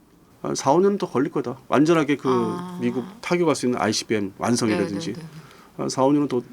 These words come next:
Speaker 1: 좀 이 시간이 있는 것 같아.
Speaker 2: 음.
Speaker 1: 우리는 이제 반대로 이쪽이니까 서방 측에서는 지금 당장 그 완성된 건 아니니까 좀 더
Speaker 2: 조금 시간
Speaker 1: 대응 체계를 또
Speaker 2: 네.
Speaker 1: 우리도 맞-,
Speaker 2: 맞-,
Speaker 1: 똑같이 해야
Speaker 2: 네,
Speaker 1: 된다. 예.
Speaker 2: 마련해야겠네요. 러우 전쟁을 통해서 이 무인기 중요성이 주목받고 있는데요.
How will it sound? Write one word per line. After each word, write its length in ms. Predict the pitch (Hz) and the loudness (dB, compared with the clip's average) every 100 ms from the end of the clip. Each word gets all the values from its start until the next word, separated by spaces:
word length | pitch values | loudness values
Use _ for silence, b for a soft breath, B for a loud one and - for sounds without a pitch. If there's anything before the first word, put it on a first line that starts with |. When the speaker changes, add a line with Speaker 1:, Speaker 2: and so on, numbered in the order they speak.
| - - | -16 -6
Speaker 1:
좀 140 | 113 | -4
이 80 | 117 | -2
시간이 320 | - - 175 | -2 2 4
있는 140 | 123 117 | 4 0
것 180 | 117 | -6
같아. 180 | - 107 - - - | -8 -18 -18 -20 -14
Speaker 2:
음. 160 | 170 170 | -8 -2
Speaker 1:
우리는 280 | 131 135 139 | 2 2 2
이제 120 | - | 0
반대로 320 | 117 113 113 | 0 0 0
이쪽이니까 520 | 107 131 113 101 90 | -2 0 0 -2 -4
서방 340 | 87 160 156 135 | -6 -2 -2 0
측에서는 420 | 127 117 151 202 B B B B B B - | 0 0 0 -2 B B B B B B -14
지금 320 | - - 147 160 | -8 0 0 0
당장 520 | 135 131 139 120 107 | 0 2 4 2 0
그 100 | - | -2
완성된 400 | 104 127 123 110 | 0 2 2 2
건 140 | 156 | 2
아니니까 480 | 127 95 95 135 104 - - | 0 0 -2 -4 -6 -10 -8
좀 200 | 139 135 | -4 0
더 120 | 120 | 0
Speaker 2:
조금 380 | 107 202 175 170 | -2 -6 -12 -14
시간 260 | - - - | -18 -4 2
Speaker 1:
대응 220 | 143 165 | 4 4
체계를 340 | - 139 143 | 2 0 -2
또 80 | 135 | 0
Speaker 2:
네. 20 | |
Speaker 1:
우리도 300 | 120 135 151 - - | -2 -2 -6 -8 -10
맞-, 140 | 98 - - - | -10 -10 -18 -12
Speaker 2:
맞-, 160 | 180 | -12
Speaker 1:
똑같이 380 | 180 151 147 147 | -8 -8 -4 -2
해야 120 | 156 | -2
Speaker 2:
네, 80 | 127 | -2
Speaker 1:
된다. 140 | 101 | -4
예. 40 | - | -8
Speaker 2:
마련해야겠네요. 680 | 165 113 110 110 - - 180 - - - | -8 -8 -8 -10 -16 -20 -20 -20 -20 -6
러우 200 | 190 226 | 0 2
전쟁을 420 | 262 277 254 240 220 | 2 -2 -2 -4 -6
통해서 360 | 214 196 190 | -8 -8 -6
이 140 | 160 151 | -6 -4
무인기 400 | 185 285 311 269 | -4 -2 -2 -4
중요성이 680 | 185 180 170 165 151 151 156 | -6 -8 -8 -10 -8 -8 -8
주목받고 560 | - 175 175 170 - | -8 -8 -8 -10 -10
있는데요. 420 | 160 156 151 226 | -12 -12 -6 -6